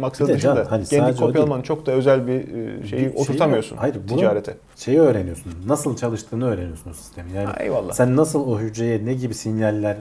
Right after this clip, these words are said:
Speaker 2: ne gibi hormonlar tetiklersen bölünmeye başlıyor. Onun tekniğini de öğreniyorsun bir yandan. Onu,
Speaker 1: Hı hı.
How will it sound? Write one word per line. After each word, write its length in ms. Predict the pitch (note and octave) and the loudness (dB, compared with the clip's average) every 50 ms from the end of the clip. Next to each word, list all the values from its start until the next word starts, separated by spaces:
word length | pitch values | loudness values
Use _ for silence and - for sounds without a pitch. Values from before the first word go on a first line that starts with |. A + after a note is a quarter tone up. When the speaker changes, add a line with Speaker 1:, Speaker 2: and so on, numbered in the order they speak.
| - G2 | -8 -6
Speaker 2:
ne 100 | G#2 A#2 | -6 -4
gibi 160 | A2+ A#2 A#2 A#2 | -4 -4 -4 -6
hormonlar 640 | G#2 G#2+ G#2+ A2 A2+ A2 G#2 G2+ G#2 G#2 G#2 G2+ G2 - | -4 -4 -6 -6 -4 -4 -4 -4 -4 -6 -6 -6 -8 -8
tetiklersen 720 | - A2+ A2+ - - - - A#2+ B2 C#3 C3 - - A#2 G2+ F#2 - - - - - - - - - - - A2+ | -6 -6 -6 -6 -8 -10 -4 -2 -2 0 0 -2 -4 -4 -4 -6 -8 -12 -18 -20 -20 -20 -20 -20 -20 -18 -8 -2
bölünmeye 540 | A2+ A#2+ A#2+ A#2 A#2 A2 A2 A2 A2 G#2 | 0 2 2 2 0 0 0 0 0 0
başlıyor. 400 | G#2 G2+ F#2+ F2+ - - A2+ B2+ E3+ | 0 -2 -4 -4 -6 -8 -6 -6 -6
Onun 100 | G#3 G3+ | -6 -6
tekniğini 460 | - - D#3 D#3+ D#3 D#3+ E3+ G3 G#3+ | -4 -4 -4 -2 -2 -2 0 0 2
de 40 | G3+ | 2
öğreniyorsun 520 | F3 B2+ G#2+ G2 F#2 F2+ E2+ - - G2 F2 | 2 2 2 0 -2 -6 -8 -10 -12 -12 -12
bir 40 | |
yandan. 200 | F2+ F2+ F#2 G2 | -10 -10 -8 -6
Onu, 120 | A2 A#2+ C3 | -2 -2 -2
Speaker 1:
Hı 40 | |
hı. 40 | B2+ | -2